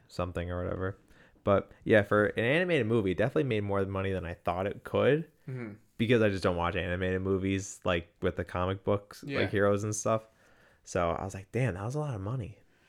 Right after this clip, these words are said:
Speaker 2: Yeah, all right. Well, it seems like we have pretty, like, like, I, I would say, like, our opinion on the movie is
Speaker 1: Yeah.
Speaker 2: the same as, like, most people.
Speaker 1: Yeah, I'd say so. I'd say majority agrees with us.
Speaker 2: Yeah.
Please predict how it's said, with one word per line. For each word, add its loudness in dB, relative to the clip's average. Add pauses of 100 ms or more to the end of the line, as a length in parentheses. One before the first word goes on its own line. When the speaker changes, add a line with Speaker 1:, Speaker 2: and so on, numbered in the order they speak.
(140)
Speaker 2:
Yeah, -10
all -4
right. -4
Well, -4 (380)
it -20
seems -6
like -2
we -2
have -4 (500)
pretty, -6
like, -6 (920)
like, -8 (140)
I, 0
I 0
would 4
say, 0
like, -2
our 4
opinion -4
on -8
the -10
movie -6
is -8 (640)
Speaker 1:
Yeah. 2
Speaker 2:
the 2
same -6
as, -6
like, -10
most -8
people. -8 (180)
Speaker 1:
Yeah, -2
I'd -2
say 0
so. -4
I'd -2
say 0
majority 2
agrees -4
with -6
us. -8 (200)
Speaker 2:
Yeah. -14